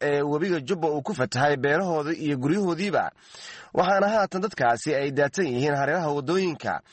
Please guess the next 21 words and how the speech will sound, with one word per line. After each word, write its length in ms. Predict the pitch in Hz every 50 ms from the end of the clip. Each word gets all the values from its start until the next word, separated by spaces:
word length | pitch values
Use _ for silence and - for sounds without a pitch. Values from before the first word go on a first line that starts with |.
| - - - - - - - 92
iyadoona 380 | 107 147 160 151 143 143 147 143
ay 80 | 143 -
ka 120 | - 214
muuqato 420 | 175 131 120 - 123 127 - 147
diifta 580 | 139 123 123 160 196 165 - - 120 95 87 95
dhibaatada 640 | 110 139 139 147 147 147 - - 202 170 165 151 143
halkaasi 480 | 135 165 196 - 170 156 147 - 156
ka 100 | 147 180 165
soo 180 | - 135 123 110
gaartay. 520 | 110 131 127 - - 170 156 143 123 98 - _ _ _ _ _ _ _ - - - - - -
Dadkan 400 | 156 147 - - 151 156 165 139
oo 100 | 135 139
markii 260 | 147 170 - - 170 156
hore 160 | 143 147 147
u 100 | 147 190
diyaar 300 | 170 147 151 135 123 120
garoobay 420 | 104 120 127 127 135 147 147 135 - - - - _ _ -
in 160 | - 185 190 180
ay 300 | - 147 151 151 151 147
beerahooda 580 | 131 123 143 147 160 196 175 160 151 139 147 143
fashaan, 520 | - 139 143 - 214 208 170 127 101 85